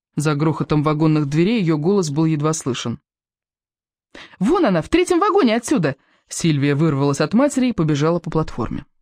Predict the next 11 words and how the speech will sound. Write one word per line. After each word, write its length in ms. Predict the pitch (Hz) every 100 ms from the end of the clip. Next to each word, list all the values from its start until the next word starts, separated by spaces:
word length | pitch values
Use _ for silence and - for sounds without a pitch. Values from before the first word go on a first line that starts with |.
| _ _ _ _ _
А 120 | 147
Лотти 260 | 170 277 277
посмотрела 580 | 240 220 196 190 285 226
ей 240 | 185 190
вслед 320 | 185 - 294
и 40 | 196
тоже 240 | 254 208
пошла 320 | 190 170 202
в 80 | 196
ту 100 | 190
сторону, 560 | 170 - 294 175 156